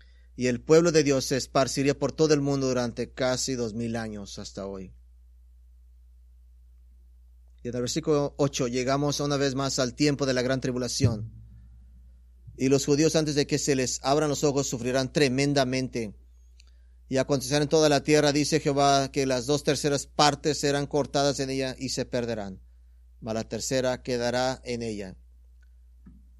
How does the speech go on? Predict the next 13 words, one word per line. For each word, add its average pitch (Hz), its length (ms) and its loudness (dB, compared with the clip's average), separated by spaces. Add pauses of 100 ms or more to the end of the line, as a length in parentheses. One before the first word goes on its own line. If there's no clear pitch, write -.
(140)
Dos 120 300 -6
terceras 117 400 -8
partes 113 460 -6
serán 107 300 -8
asesinadas 107 600 -10
por 107 140 -10
el 101 60 -8
anticristo. 95 640 -14 (1160)
Zacarías 110 460 -8
trece 113 280 -8
ocho. 98 300 -12 (100)
"Pero 156 320 6
finalmente 135 800 -4